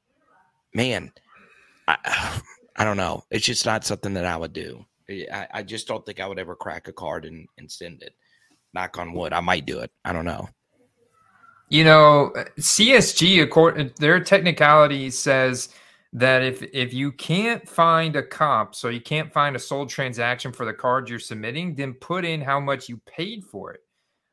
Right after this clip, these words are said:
Speaker 2: But what blows me away is that, and I've submitted some really rare cards through, you know, the group submissions that we do,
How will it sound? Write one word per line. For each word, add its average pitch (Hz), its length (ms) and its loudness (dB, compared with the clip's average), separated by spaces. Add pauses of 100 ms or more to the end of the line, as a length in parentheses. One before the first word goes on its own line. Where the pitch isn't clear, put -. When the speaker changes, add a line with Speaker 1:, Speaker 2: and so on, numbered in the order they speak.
Speaker 2:
But 160 360 -2
what 170 260 -2
blows 175 400 -2
me 160 140 -4
away 156 580 -6
is 131 240 -10
that, 127 460 -6
and 143 160 -4
I've 156 140 0
submitted 156 380 -6
some 120 220 -8
really 135 300 -4
rare 117 340 -4
cards 143 640 -4
through, 117 400 -12
you 123 140 -14
know, 107 160 -8
the 107 100 -12
group 117 260 -14
submissions 110 520 -14
that 104 120 -8
we 101 120 -16
do, 101 380 -14